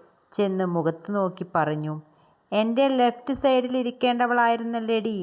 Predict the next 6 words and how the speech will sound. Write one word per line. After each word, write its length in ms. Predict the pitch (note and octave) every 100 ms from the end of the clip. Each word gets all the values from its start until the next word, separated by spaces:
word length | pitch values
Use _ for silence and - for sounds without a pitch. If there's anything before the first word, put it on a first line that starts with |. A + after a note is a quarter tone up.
| E3
നീ' 220 | E3+ F3+ F3+
എന്ന് 200 | D#3 D3+ D#3 - _ _ _ _ _
ജയസൂര്യ 680 | F#3+ F#3 F3+ G3 F#3 F3 D3+ -
പറയുന്നു. 500 | D#3+ D#3 D#3 D3+ D3+ D#3 D#3 _ _ _ _ _ _ _ _ -
വീട്ടിലെത്തിയ 720 | B3 B3 B3 C#4 C4+ C#4 C#4
ഉടനെ 260 | C4 C4